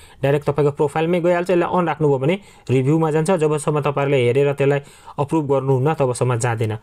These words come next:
त्यसपछि दोस्रो अप्सन रहेको छ review what other people see on your profile। यो अप्सनमा क्लिक गरेर साथीहरू, तपाईँले just हेर्न सक्नुहुन्छ कि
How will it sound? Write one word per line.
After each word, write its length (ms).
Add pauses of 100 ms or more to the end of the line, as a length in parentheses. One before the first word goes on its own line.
(260)
त्यसपछि 400
दोस्रो 280
अप्सन 180
रहेको 260
छ 100
review 520
what 420 (200)
other 340
people 400
see 440
on 120
your 160
profile। 280 (400)
यो 160
अप्सनमा 320
क्लिक 260
गरेर 200
साथीहरू, 380
तपाईँले 340
just 240
हेर्न 220
सक्नुहुन्छ 360
कि 240